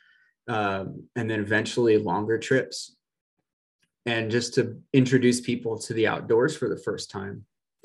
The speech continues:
uh, felt, it filled my cup.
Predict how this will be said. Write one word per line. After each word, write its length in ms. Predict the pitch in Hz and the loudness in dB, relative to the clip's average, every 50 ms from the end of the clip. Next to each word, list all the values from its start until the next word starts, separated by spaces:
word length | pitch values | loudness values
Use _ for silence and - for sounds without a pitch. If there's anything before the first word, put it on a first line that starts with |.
| - _ _ _ _ _ _ _ _ _ _ _ 120 | -20 _ _ _ _ _ _ _ _ _ _ _ -8
uh, 320 | 107 101 101 98 90 85 - - - _ _ _ _ _ _ - | -6 -4 -4 -4 -4 -6 -6 -8 -12 _ _ _ _ _ _ 4
felt, 280 | 165 165 - - - 135 | 4 4 4 6 6 6
it 120 | 139 139 | 6 6
filled 360 | - - 165 170 170 151 147 | 4 4 6 6 8 6 6
my 160 | 160 156 147 | 4 2 2
cup. 440 | 135 - - 110 120 131 - - _ | 0 0 -2 -4 -4 -4 -6 -10 _